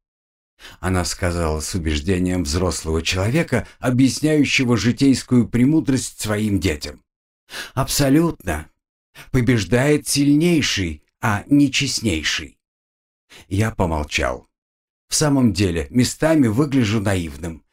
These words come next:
Хоть уже и политик, но наследие Севера ещё живёт,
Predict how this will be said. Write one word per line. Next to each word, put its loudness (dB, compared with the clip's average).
Хоть -2
уже 2
и -2
политик, 0
но 2
наследие 2
Севера 0
ещё 0
живёт, -2